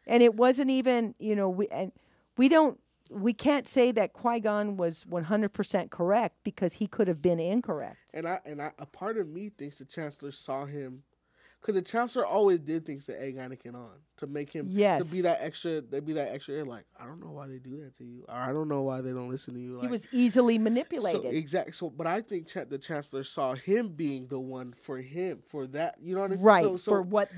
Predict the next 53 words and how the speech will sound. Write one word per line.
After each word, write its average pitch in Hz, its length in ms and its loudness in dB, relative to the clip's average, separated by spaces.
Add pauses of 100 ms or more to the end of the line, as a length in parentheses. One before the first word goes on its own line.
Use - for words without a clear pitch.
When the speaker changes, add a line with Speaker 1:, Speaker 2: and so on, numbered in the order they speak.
(120)
Speaker 1:
they 226 240 6
needed 175 320 -4
to - 100 -10
do, 143 60 -10
Speaker 2:
so 190 160 4
Speaker 1:
the 160 100 2
Speaker 2:
I, - 60 -2
Speaker 1:
dark 175 240 4
side. - 160 -12
Speaker 2:
it 185 140 2
could 262 160 -2
have 240 120 -4
been 190 360 2
whoever 196 360 6
got 165 340 0
to 185 80 -12
him 175 120 -6
first, 180 400 -8
whether 131 240 -10
dark 135 300 0
side 143 320 -4
or, 127 260 -10
or 127 60 -10
the 123 100 -10
Jedi, 127 380 -4
whatever 131 280 -6
got 131 180 -8
to 147 60 -10
him 135 60 -14
first, 135 240 -10
he 175 140 -10
was 151 100 -10
gonna 143 160 -10
be 139 140 -10
the 127 100 -12
one 127 220 -16
for 127 160 -18
either 113 260 -14
one. 65 200 -20 (300)
Speaker 1:
Right. 175 400 0 (280)
Speaker 2:
It - 160 -12
could 160 320 2
be, 139 420 2
it 131 180 -8
could 147 240 -4
be 131 140 -4
that, 117 180 -4
I'm 120 140 -8
not 110 160 -14
sure, - 260 -14
I - 40 -20
don't - 200 -20
know. - 140 -20